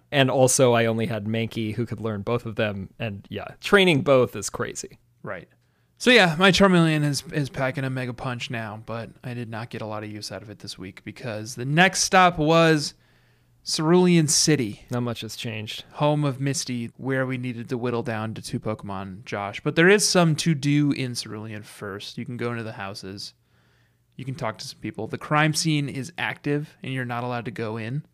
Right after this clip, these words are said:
Speaker 1: Right.
Speaker 2: So the way forward is blocked there, but you can go visit some people. Some guy tries to trade you a, uh,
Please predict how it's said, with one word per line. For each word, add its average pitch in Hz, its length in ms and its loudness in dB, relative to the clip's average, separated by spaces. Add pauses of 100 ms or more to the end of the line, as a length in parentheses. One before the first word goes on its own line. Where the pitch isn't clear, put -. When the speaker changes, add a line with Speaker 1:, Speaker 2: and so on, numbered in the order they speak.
Speaker 1:
Right. 117 260 -4 (300)
Speaker 2:
So 120 540 -2
the 131 140 -4
way 127 240 -2
forward 117 380 -4
is 107 100 -10
blocked 110 540 -10
there, 107 400 -6
but 120 400 -6 (260)
you 135 140 -6
can 147 160 -4
go 143 180 2
visit 131 720 0
some 131 240 -4
people. 139 520 -2 (200)
Some 143 240 -2
guy 139 140 4
tries 139 300 2
to 127 80 -6
trade 127 360 -4
you 123 240 -2
a, 113 260 -2
uh, 110 280 -4